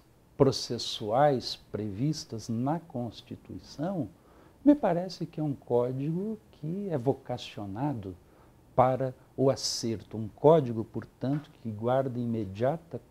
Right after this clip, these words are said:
conexão, né, com as garantias, com as prerrogativas processuais assentadas na Constituição. É um código que, tendo nascido do amplo diálogo, né, eu me permito imaginar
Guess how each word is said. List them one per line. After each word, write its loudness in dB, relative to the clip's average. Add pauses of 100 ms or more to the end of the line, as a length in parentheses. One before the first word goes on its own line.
(100)
conexão, -4 (420)
né, -2 (320)
com 0
as -4
garantias, -4
com -14
as -12 (140)
prerrogativas -2
processuais -8 (380)
assentadas -6
na -6
Constituição. -8 (420)
É 4
um 4
código 4
que, -8 (160)
tendo 0
nascido -6
do -6
amplo -6
diálogo, -2 (180)
né, -2 (320)
eu 2
me 0
permito -4
imaginar -6